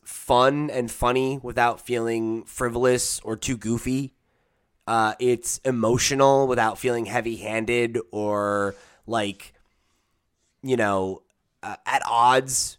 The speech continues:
with the other elements of the story. Like, it's, it's, it really is everything that I think, like, a good superhero book can be. And on top of that, it has a really, really,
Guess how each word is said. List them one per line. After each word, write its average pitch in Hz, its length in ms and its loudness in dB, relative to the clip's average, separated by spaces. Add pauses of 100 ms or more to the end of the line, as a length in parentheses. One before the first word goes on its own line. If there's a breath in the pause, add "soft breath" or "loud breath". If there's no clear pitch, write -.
(140)
with 123 160 -4
the 131 100 -4
other 120 200 0
elements 120 440 0
of 113 140 -2
the 110 80 -6
story. 113 440 0
Like, 123 240 0
it's, 127 220 -2
it's, 139 320 -2
it 156 200 0
really 185 440 2
is 131 300 6
everything 113 640 -4
that 101 360 -4 (960)
I 127 120 0
think, 127 180 0
like, 120 160 0
a 120 60 -2
good 107 320 -4
superhero 110 680 -4
book 104 240 -4
can 110 320 -6
be. 160 340 -4 (960)
And 123 560 2
on 127 200 0
top 117 340 0
of 127 140 -8
that, 139 320 2
it 120 200 -10
has 113 720 -4 (500)
a 139 120 6
really, 120 480 -2
really, 113 380 -2